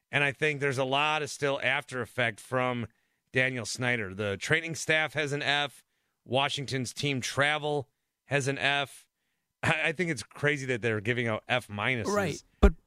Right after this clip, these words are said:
Speaker 1: Uh, treatment of families, locker room, F, F,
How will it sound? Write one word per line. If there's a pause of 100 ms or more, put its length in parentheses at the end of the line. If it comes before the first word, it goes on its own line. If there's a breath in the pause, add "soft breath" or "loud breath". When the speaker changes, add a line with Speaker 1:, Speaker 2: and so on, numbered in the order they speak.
Speaker 1:
Uh,
treatment
of
families,
locker
room, (360)
F, (200)
F,